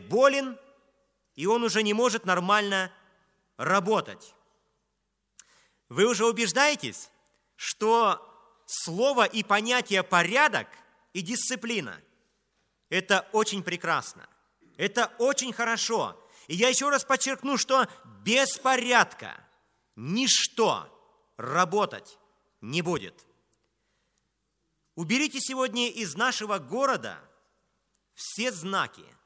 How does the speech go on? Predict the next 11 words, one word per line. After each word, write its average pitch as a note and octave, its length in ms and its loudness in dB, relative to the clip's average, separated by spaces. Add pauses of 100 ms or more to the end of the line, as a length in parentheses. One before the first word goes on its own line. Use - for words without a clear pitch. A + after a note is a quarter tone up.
(360)
все - 380 -4
светофоры, A3 840 -2 (280)
уберите C4 520 -4
правила C#4 440 2
дорожного B3 480 4
движения. G#3+ 440 0
Что B3 180 0
будет A#3 200 0
на G3+ 60 -4
наших F#3 260 -4
дорогах? D3+ 420 -6